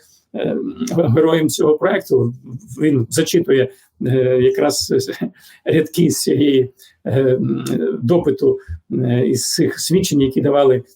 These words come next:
учасники цього проєкту, де прямим текстом сказано, що насправді, <laughs> хе, Буратіно — це не, не Дубінський, а сам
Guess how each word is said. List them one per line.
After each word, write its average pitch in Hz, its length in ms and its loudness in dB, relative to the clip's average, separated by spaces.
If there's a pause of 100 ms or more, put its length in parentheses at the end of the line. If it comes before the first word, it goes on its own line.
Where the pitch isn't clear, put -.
(100)
учасники 139 460 -2
цього 226 220 0
проєкту, - 280 0
де 156 140 2
прямим 170 300 2
текстом 185 280 0
сказано, 143 360 0
що 139 160 -4
насправді, 160 580 0
<laughs> - 60 -20
хе, 180 180 2 (320)
Буратіно — 170 540 4
це 156 200 0
не, 147 300 -2 (200)
не 160 140 4
Дубінський, 147 500 0
а 131 60 4
сам 143 300 0